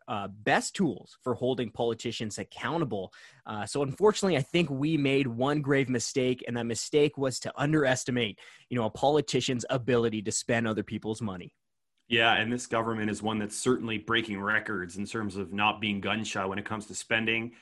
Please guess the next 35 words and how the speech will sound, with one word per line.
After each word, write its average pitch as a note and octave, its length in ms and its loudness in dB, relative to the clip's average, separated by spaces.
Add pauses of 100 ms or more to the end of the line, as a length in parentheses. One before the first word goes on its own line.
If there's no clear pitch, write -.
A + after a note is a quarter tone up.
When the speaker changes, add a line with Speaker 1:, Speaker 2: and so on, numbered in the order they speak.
(160)
Speaker 2:
Uh, G#2 160 0
in A#2 80 -4
fact, A#2 380 2
we're A#2 160 0
really D3+ 360 6
only B2 300 4
a G2+ 40 -2
couple G#2 300 -4
of G2 80 -4
weeks G#2+ 220 -6
away F#2+ 540 0 (360)
from G#2+ 260 -2
being, A2 480 -2 (140)
uh, F#2+ 200 -4
one A#2+ 300 2
trillion B2+ 480 2
dollars G2 380 0
in F2 100 -8
debt. E2 260 -8 (120)
And G#2+ 80 -4
that's A2 240 2
a, F#2+ 140 -6 (100)
that's G2+ 200 -6
trillion C#3 420 2
with G#2 160 -4
a G2 60 -6
T. D#3 540 -4
That's - 140 -10
a - 80 -8
thousand A2+ 640 2
billion. B2 460 2 (400)
Uh, G#2 180 -2
it's A2+ 200 -2
a G#2+ 60 0
one C3+ 640 2